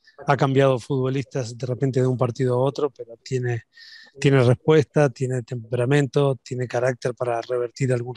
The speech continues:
resultado deportivo adverso, para sobreponerse a la dificultad. Y, y después la característica del futbolista salvadoreño ya lo conocemos, o sea que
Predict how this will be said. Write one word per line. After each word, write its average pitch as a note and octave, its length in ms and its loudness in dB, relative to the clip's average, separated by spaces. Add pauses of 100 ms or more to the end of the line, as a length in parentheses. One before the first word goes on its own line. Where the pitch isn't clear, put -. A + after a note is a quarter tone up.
resultado A#2+ 560 -2
deportivo A#2+ 640 0 (420)
adverso, D3 680 4
para B2 200 -4
sobreponerse B2 640 -2
a - 20 0
la A#2+ 80 0
dificultad. B2+ 640 0 (520)
Y, C3 640 0
y C3+ 40 2
después C3 220 0
la C3 100 2
característica B2 520 -4
del C3 100 2
futbolista B2 380 -6
salvadoreño B2+ 560 2
ya C#3 140 0
lo C3 100 0
conocemos, C3+ 520 -2
o B2+ 40 -6
sea B2+ 220 -6
que A#2 260 -8